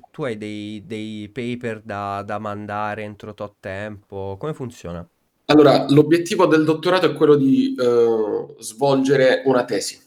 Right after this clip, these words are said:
Speaker 2: cioè di presentare una tesi di dottorato che, mm, solitamente è formata da tre, massimo quattro capitoli.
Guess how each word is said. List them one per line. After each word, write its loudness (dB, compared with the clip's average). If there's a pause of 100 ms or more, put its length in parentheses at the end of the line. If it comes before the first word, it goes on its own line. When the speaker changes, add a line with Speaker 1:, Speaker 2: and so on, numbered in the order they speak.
Speaker 2:
cioè -2
di -8
presentare 0
una 4
tesi 0
di -2
dottorato 0
che, -2 (540)
mm, -2
solitamente 0
è -2
formata 0
da 2
tre, 0
massimo 0
quattro -2
capitoli. -6